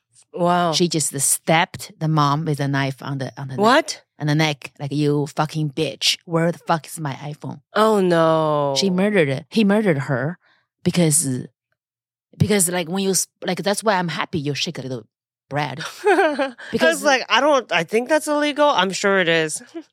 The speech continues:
Speaker 1: I'm
Speaker 2: think
Speaker 1: sure
Speaker 2: it's
Speaker 1: it's
Speaker 2: better
Speaker 1: somewhere in
Speaker 2: for
Speaker 1: the
Speaker 2: him.
Speaker 1: law. <laughs>
Speaker 2: Better for him. He
Speaker 1: But
Speaker 2: probably become
Speaker 1: that's
Speaker 2: a school shooter. You
Speaker 1: wild.
Speaker 2: saved him from being a criminal. Yeah, it's
Speaker 1: No,
Speaker 2: so
Speaker 1: beca-,
Speaker 2: wild.
Speaker 1: because then ten years from now, he's gonna be on a podcast being like, "My mom's a bitch. She
Speaker 2: Yeah.
Speaker 1: didn't buy me everything I wanted from Vons," or
Speaker 2: Yeah.
Speaker 1: whatever.
Speaker 2: Is, are you the owner
Speaker 1: Just
Speaker 2: of Vons
Speaker 1: like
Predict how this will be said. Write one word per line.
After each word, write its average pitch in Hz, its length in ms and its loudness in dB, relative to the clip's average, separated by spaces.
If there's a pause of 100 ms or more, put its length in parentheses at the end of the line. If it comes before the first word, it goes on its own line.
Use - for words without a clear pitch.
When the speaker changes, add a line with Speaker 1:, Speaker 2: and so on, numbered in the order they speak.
(200)
Speaker 1:
I'm 196 180 0
Speaker 2:
think 214 40 -6
Speaker 1:
sure 262 180 0
Speaker 2:
it's 208 80 -2
Speaker 1:
it's - 60 -6
Speaker 2:
better 226 120 0
Speaker 1:
somewhere 208 220 2
in 190 60 -4
Speaker 2:
for 190 60 -4
Speaker 1:
the - 20 -2
Speaker 2:
him. 170 720 -2
Speaker 1:
law. 254 480 2
<laughs> - 20 -10
Speaker 2:
Better 139 160 -10
for 135 160 -12
him. 139 160 -10 (120)
He 190 120 -2
Speaker 1:
But - 60 -6
Speaker 2:
probably 175 260 2
become 254 100 4 (140)
Speaker 1:
that's 302 40 -6
Speaker 2:
a 302 120 -2
school 254 180 2
shooter. 247 220 4
You 233 60 0
Speaker 1:
wild. 180 280 0
Speaker 2:
saved 160 160 -4
him 147 180 -8
from 151 380 -12 (260)
being 156 140 -10
a 139 40 -12
criminal. 151 420 -16 (760)
Yeah, 359 180 2
it's 269 140 2
Speaker 1:
No, 226 160 4
Speaker 2:
so 294 120 4
Speaker 1:
beca-, 311 40 0
Speaker 2:
wild. 359 340 2
Speaker 1:
because 277 320 2
then 320 200 2
ten 285 260 0
years 262 240 2
from 240 180 -2
now, 165 300 4
he's 185 180 -4
gonna 190 220 0
be 190 160 -2
on 185 160 0
a 185 40 -4
podcast 160 600 -2
being 165 140 -2
like, 160 160 0
"My 233 160 2
mom's 220 420 0
a 196 120 0
bitch. 170 340 0
She 226 220 -2
Speaker 2:
Yeah. 214 100 4
Speaker 1:
didn't - 80 -6
buy 214 180 4
me 202 120 0
everything 208 420 0
I 208 60 2
wanted 185 360 0
from 165 240 -4
Vons," 147 500 0
or 131 100 -2
Speaker 2:
Yeah. 180 40 0
Speaker 1:
whatever. 185 460 0
Speaker 2:
Is, 190 100 -4
are 208 140 0
you 214 80 2
the - 80 2
owner 233 160 4
Speaker 1:
Just 247 80 0
Speaker 2:
of 240 60 -2
Vons 262 220 0
Speaker 1:
like 302 300 0